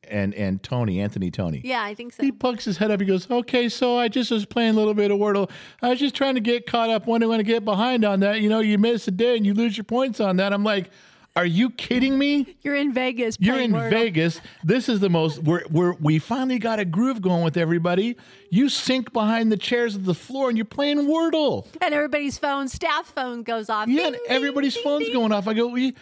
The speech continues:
Speaker 1: you could go, you could be home playing Wordle. You don't need to be in Las Vegas."
Speaker 2: It
Speaker 1: So
Speaker 2: was important to him.
Speaker 1: Oh, I'm not done yet.
Speaker 2: <laughs> Oh, there's more.
Speaker 1: There's more. So after I ridiculed him to a point where you think, "All right,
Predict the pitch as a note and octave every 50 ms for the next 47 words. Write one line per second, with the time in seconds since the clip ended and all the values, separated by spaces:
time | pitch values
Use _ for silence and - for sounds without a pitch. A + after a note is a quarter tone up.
0 | - - _ - F#3 B3+ C4 - D4 B3+ - C4+ C4 B3+ C4 G#3+ F#3+ A#3 A#3 -
1 | A#3+ G3 F3 A3 G#3+ G3 - - B3 C#4+ D4+ C#4+ A#3+ E3+ B2+ G#2 - - - C#3
2 | D3+ C3 B2+ A#2+ A#2 A#2 A#2+ A#2 G#2+ G2+ F#2 F2 F2+ F#2 F2+ G#2 B2 C#3 C3+ D3+
3 | F#3 F3+ F3+ E3+ G#3+ A3+ A#3+ A#3+ B3 C4 C4 B3+ - - C4+ C#4 D4 C#4+ B3 A#3
4 | A3+ A3 - - - - - _ _ _ _ - - G#3 G#3+ B3+ C4 A3+ A#3+ A#3+
5 | A3 - - - B3+ B3+ - - A3 - - G#3 F#3+ F#3 F3 F3 F#3+ G3 - _
6 | _ - - A#2 B2+ A#2+ F2+ - - _ _ _ _ _ _ _ - G2 A#2 C3
7 | A#2 G#2 E2+ - A#2 A2+ B2+ B2+ G#2+ - - G1+ - - F4+ D#4+ D4+ - - -
8 | - - _ _ _ - D#4+ D#4+ D#4+ D#4+ D4 C#4+ B3 C#4 C#4 C4+ C4+ C4 A#3+ A#3
9 | A3 D3+ C3 C#3 C#3 B2+ C#3+ D3+ D#3+ F#3+ F#3+ C3+ E2+ - - - - - F#3+ F3
10 | D#3+ D#3+ D#3+ D3 - _ _ _ _ _ _ _ - G3+ C#4+ F4+ E4+ - - B3
11 | G#3+ F#3 E3 D#3+ - - B2+ B2+ B2 A#2+ A2+ A2 A2+ A#2+ F3+ B3 B3+ C4+ B3+ -
12 | - - G#3 G#3 G3+ G3 F3 E3 F3 F3 E3+ D#3+ - - E3 D3 B2+ A2 - -
13 | D#3 B2+ B2 B2+ B2+ A2+ G#2+ G#2+ A2 A2+ A2 - A2 F#2+ F#2+ - - - B2 C#3
14 | A2+ D#2 C2+ -